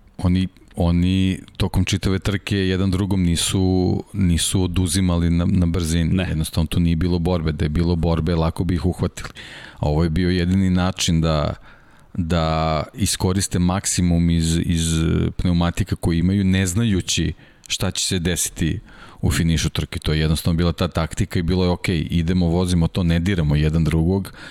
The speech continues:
Speaker 1: ali bilo je ono par nekih onih kao preticanja, ali ap-, apsolutno nisu izgubili na brzini tu i meni je zbog toga bilo jako zabavno da vidim, ovaj,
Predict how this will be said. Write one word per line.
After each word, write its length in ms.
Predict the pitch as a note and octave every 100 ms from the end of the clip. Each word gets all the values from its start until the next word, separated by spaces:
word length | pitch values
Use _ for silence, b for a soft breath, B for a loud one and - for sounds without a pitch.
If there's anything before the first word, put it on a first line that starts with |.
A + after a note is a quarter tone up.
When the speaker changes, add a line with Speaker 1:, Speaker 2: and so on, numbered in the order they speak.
| B B B
Speaker 1:
ali 220 | F2 E2+
bilo 220 | E2 F#2+
je 40 | E2+
ono 120 | D2 -
par 180 | - D#2+
nekih 360 | D2+ D2 - -
onih 220 | D2+ -
kao 140 | - D2
preticanja, 640 | D#2+ D2+ D#2 - D2+ D2
ali 160 | D2+ D2
ap-, 240 | C#2+ -
apsolutno 520 | - - D#2 E2 F2+
nisu 240 | E2 D#2 F2
izgubili 400 | D#2 E2 F2 D#2+
na 100 | E2
brzini 420 | D2+ D#2 E2+ E2+
tu 260 | - F2+
i 160 | F2+ F2+ B B -
meni 220 | F2+ F2+
je 60 | F#2
zbog 220 | E2 -
toga 260 | G2+ G2 F2+
bilo 200 | F#2 F#2
jako 300 | F#2 - F2+
zabavno 500 | F2 E2+ F#2 F2 D#2+
da 120 | E2+
vidim, 400 | E2+ E2+ E2 D#2+
ovaj, 400 | D#2 D#2+ E2